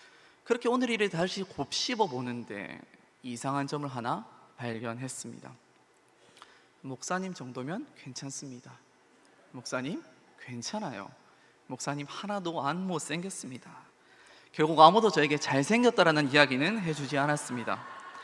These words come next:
예, 사람마다 잘생김이라는 원칙이 있는데요. 예, 제 외모는 그 원칙에는 들어가지 않았다라는 것이죠. 그런데 오늘의 본문에서도 이것처럼 한 가지의 원칙이 등장하는데요.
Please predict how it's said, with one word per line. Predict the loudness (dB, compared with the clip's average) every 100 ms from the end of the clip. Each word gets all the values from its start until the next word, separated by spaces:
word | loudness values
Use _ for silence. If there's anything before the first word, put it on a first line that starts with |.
| -18 -20 -20 -4
예, | -4
사람마다 | 2 6 8 8 6 0
잘생김이라는 | 0 -4 -2 -4 -2 -2 -2 -4 -4 -6 -4
원칙이 | -4 -2 -4 -4 -8
있는데요. | -8 -8 -4 -6 -8 -18 -20 -20 -14
예, | -12
제 | -4 -2
외모는 | -2 -4 -6 -4
그 | -4 -4
원칙에는 | -4 -6 -4 -6 -6 -8 -12
들어가지 | -8 -6 -6 -10 -8
않았다라는 | -6 -6 -8 -10 -12
것이죠. | -12 -14 -16 -20 -20 _ -20 -20 -20 _ _ _ _
그런데 | 2 6 6
오늘의 | 6 4
본문에서도 | 2 0 2 2 0 -2 -4
이것처럼 | -2 -4 -4 -4 -4 -4
한 | -6 -4 -2
가지의 | 0 0 -2 -4 -2
원칙이 | -2 -2 -4 -4 -6
등장하는데요. | -4 -2 0 -2 0 -2 -2 -2 -4